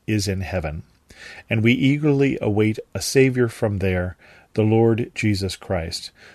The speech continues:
who by the power that enables him to bring everything under his control will transform our lowly bodies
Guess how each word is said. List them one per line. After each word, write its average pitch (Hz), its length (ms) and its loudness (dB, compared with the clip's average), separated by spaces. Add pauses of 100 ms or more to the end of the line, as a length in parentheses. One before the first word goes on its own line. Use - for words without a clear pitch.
(120)
who 117 120 0
by 113 160 4
the 104 80 0
power 156 680 0
that 120 180 2
enables 110 520 0
him 110 180 -2
to - 100 -4
bring 107 260 -2
everything 123 460 -2
under 117 280 -2
his 113 200 -2
control 92 640 -4 (380)
will 113 120 4
transform 139 760 -2
our 104 300 0
lowly 120 480 4
bodies 95 580 0